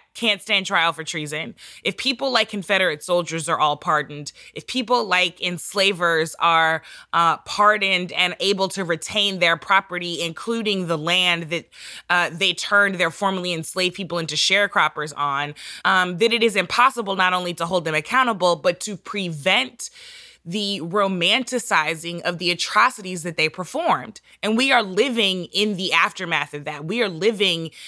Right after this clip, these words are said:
in the reality and experiencing the cost of that every single day. That is how you can see the Confederate flag reemerge as, um, what some people think to be a legitimate symbol of heritage.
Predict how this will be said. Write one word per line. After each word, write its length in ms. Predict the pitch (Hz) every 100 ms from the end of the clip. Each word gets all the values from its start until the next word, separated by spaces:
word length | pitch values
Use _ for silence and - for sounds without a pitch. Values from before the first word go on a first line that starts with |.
| - -
in 380 | 202 196 180 170
the 100 | 190
reality 840 | 180 170 160 175 202 180 175 160 135
and 200 | 175 -
experiencing 1000 | 170 156 - - 208 233 208 190 190 175
the 80 | 156
cost 520 | - - 196 233 -
of 120 | 185
that 240 | 160 160 -
every 300 | 202 175 185
single 300 | - 175 170
day. 440 | 156 190 185 92 - - -
That 260 | 160 190 202
is 160 | 226 -
how 220 | 214 196
you 180 | 185 202
can 240 | - 170
see 500 | - - 214 208 196
the 120 | 175
Confederate 580 | - 170 156 185 190 170
flag 500 | - 175 175 170 156
reemerge 760 | 180 180 156 160 170 185 170 -
as, 320 | 165 165 160 - - - - -
um, 280 | 175 170 160
what 200 | 185 -
some 240 | - 196
people 320 | 190 202 185
think 280 | 175 190 170
to 80 | -
be 180 | 175 185
a 80 | 175
legitimate 720 | 165 165 147 185 190 156 -
symbol 500 | - 190 185 170 151
of 120 | 143
heritage. 760 | 180 165 151 - 151 156 -